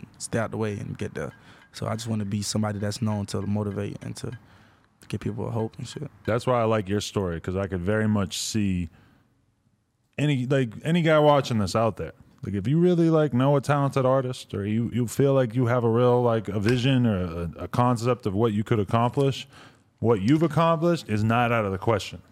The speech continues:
Speaker 2: Like, this is, you know, if you, if you're smart about your business moves and stuff, and if you really love the music, this is, like, the kind of story that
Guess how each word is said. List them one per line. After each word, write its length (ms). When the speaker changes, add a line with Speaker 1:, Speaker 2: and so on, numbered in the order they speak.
Speaker 2:
Like, 160
this 160
is, 220
you 140
know, 160
if 100
you, 120
if 100
you're 80
smart 340
about 160
your 140
business 380
moves 180
and 80
stuff, 220
and 100
if 100
you 80
really 220
love 240
the 80
music, 500
this 200
is, 180
like, 200
the 80
kind 220
of 280
story 420
that 220